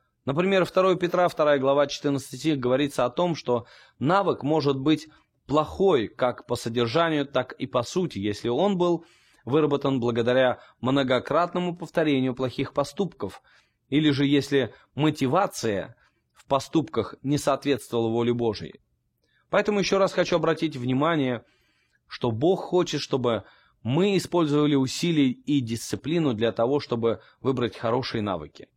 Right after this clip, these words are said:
И чтобы наши чувства были настроены в соответствии с волей Божьей. Тогда мы сможем различать, где добро и где зло. Конечно же, уверен, что вы знаете все пять чувств. Это зрение, обоняние,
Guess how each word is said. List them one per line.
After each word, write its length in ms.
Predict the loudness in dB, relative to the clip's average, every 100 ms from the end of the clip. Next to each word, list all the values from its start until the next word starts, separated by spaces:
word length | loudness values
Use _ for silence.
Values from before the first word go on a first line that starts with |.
| _ _ _ _ _ _
И 60 | -8
чтобы 260 | -2 2 2
наши 320 | 2 0 -4
чувства 380 | -2 -2 0 0
были 260 | 2 2
настроены 600 | 0 -2 0 0 2 0
в 40 | -2
соответствии 600 | -4 -2 -4 -2 -4 -6
с 140 | -4
волей 280 | 0 2 2
Божьей. 500 | 2 0 -2 -12 -18 _ _ _ _ _ _ _ _ _ _ _ _ _
Тогда 340 | -4 0 0 2
мы 140 | 0
сможем 460 | 0 0 0 -2 -8 _
различать, 640 | -2 0 -2 0 0 0
где 300 | -6 -2 2
добро 360 | 2 0 0 0
и 160 | -2
где 240 | -4 -2 -2
зло. 400 | -2 -4 -6 -10 _ _ _
Конечно 400 | -6 -2 0 0
же, 100 | 2
уверен, 420 | 2 4 2 2 -2
что 340 | 0 -2 -2 -10 -20 -4
вы 140 | -2
знаете 640 | 0 2 2 2 0 -2 -2
все 280 | -6 0 0
пять 260 | 2 -2 -2
чувств. 540 | -2 -4 -6 -18 -20 _ -6
Это 280 | -4 -2
зрение, 500 | 0 2 2 2 -2
обоняние, 800 | -2 -2 0 2 0 0 -2 -4